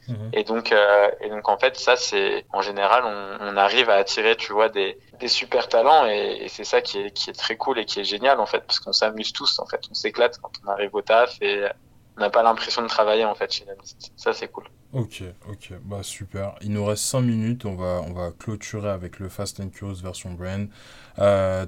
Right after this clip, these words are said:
Speaker 1: trois propositions, tu choisis entre l'une et l'autre, euh, le plus rapidement possible. Guillaume, est-ce que t'es chaud ?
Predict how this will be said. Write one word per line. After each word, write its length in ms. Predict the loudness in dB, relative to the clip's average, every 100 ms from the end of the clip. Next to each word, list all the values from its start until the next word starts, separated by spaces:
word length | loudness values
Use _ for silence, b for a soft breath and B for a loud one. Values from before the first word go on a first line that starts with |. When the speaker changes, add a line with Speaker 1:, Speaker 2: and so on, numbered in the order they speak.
| -8
Speaker 1:
trois 320 | 2 2 2
propositions, 720 | -2 -4 -6 -6 -8 -6 -6
tu 140 | -6 -10
choisis 320 | -10 -6 -4
entre 320 | -6 -8 -8
l'une 260 | -4 -2 -2
et 80 |
l'autre, 400 | -4 -6 -8 -10
euh, 220 | -10 -8 -10
le 80 |
plus 160 | -8 -4
rapidement 420 | -4 -6 -8 -8
possible. 560 | -10 -14 -12 -10 -8 -10
Guillaume, 420 | -10 -10 -8 -8
est-ce 160 | -10 -12
que 100 | -12
t'es 220 | -12 -12
chaud ? 320 | -12 -12 -12